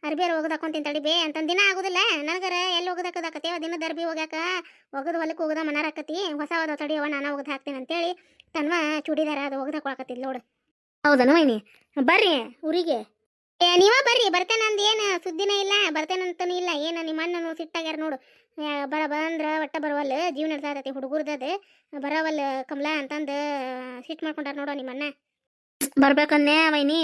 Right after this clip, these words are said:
ಹೊಲದ್ದು ಸುಗ್ಗಿ ಚಲೋ ಆಗ್ಯಾವ, ಏನ್ ಶೇಂಗಾ ಬಿತ್ತಾಕ್ ಹೊಕ್ಕನ್ ಆತರ. ನಮ್ದು ಒಟ್ಟು ಹಿಂದ ಆತ್ ನೋಡ್ ಬಿತ್ತುದು. ಹಂಗದ್ರ ಸಂಬಂಧ ಬಿತ್ತಿ, ಬಿತ್ತುದ್ ಮುಗಿತಂದ್ರ ಒಂದ್ ಎರಡ್ ದಿನ ಬರ್ತೇನೆ ತಗೋ. ಎರಡು ಹುಡುಗರನ್ನ ಕರ್ಕೊಂಡ್ ಅಪ್ಪನ್ನ, ಲಕ್ಷ್ಮಿನ ಕರ್ಕೊಂಡ್ ಬಂದ್ ಹೋಗ್ತೀನಿ ಹೇಳ, ಅಣ್ಣಗ್ ಹೇಳ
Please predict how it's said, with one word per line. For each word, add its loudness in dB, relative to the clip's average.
ಹೊಲದ್ದು 0
ಸುಗ್ಗಿ -4
ಚಲೋ 0
ಆಗ್ಯಾವ, 4
ಏನ್ 0
ಶೇಂಗಾ 0
ಬಿತ್ತಾಕ್ -2
ಹೊಕ್ಕನ್ -2
ಆತರ. -2
ನಮ್ದು 2
ಒಟ್ಟು -2
ಹಿಂದ 0
ಆತ್ -2
ನೋಡ್ -4
ಬಿತ್ತುದು. -2
ಹಂಗದ್ರ -2
ಸಂಬಂಧ -2
ಬಿತ್ತಿ, -2
ಬಿತ್ತುದ್ 0
ಮುಗಿತಂದ್ರ 0
ಒಂದ್ -2
ಎರಡ್ 0
ದಿನ 0
ಬರ್ತೇನೆ -2
ತಗೋ. -2
ಎರಡು -2
ಹುಡುಗರನ್ನ -4
ಕರ್ಕೊಂಡ್ -4
ಅಪ್ಪನ್ನ, -2
ಲಕ್ಷ್ಮಿನ -4
ಕರ್ಕೊಂಡ್ -4
ಬಂದ್ 0
ಹೋಗ್ತೀನಿ -8
ಹೇಳ, -2
ಅಣ್ಣಗ್ -2
ಹೇಳ 0